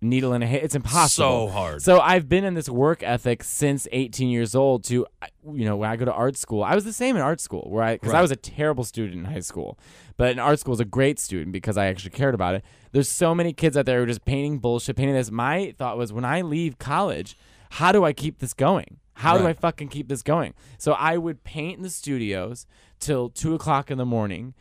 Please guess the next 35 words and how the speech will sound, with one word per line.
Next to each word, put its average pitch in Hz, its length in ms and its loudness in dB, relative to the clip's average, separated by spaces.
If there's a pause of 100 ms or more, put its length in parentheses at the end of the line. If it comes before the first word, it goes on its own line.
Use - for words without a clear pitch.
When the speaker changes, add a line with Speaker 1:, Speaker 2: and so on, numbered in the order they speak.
(240)
Speaker 1:
come 147 200 2
home, 135 260 2
sleep, 120 360 -2
wake 120 200 0
up 117 100 -6
at 120 80 -6
six, - 380 0
and 117 100 -6
go 120 140 2
back 120 300 0
and 120 60 -2
do 120 60 -2
the 113 100 -6
same 123 220 -2
thing 123 160 -4
the 123 60 -2
next 123 240 -4
day 160 280 2
until 117 280 0
Speaker 2:
Right. 139 80 2
Speaker 1:
I - 40 0
achieved 143 880 -4
the 123 120 -2
necess-, 127 520 -4
uh, 143 140 -4
until 170 400 2
I 202 100 4
left 160 240 -2
that 151 160 -4
school 135 220 -2
and 127 80 -4
thought, 123 160 2
"I've 117 140 0
done 117 160 0
everything 113 540 -2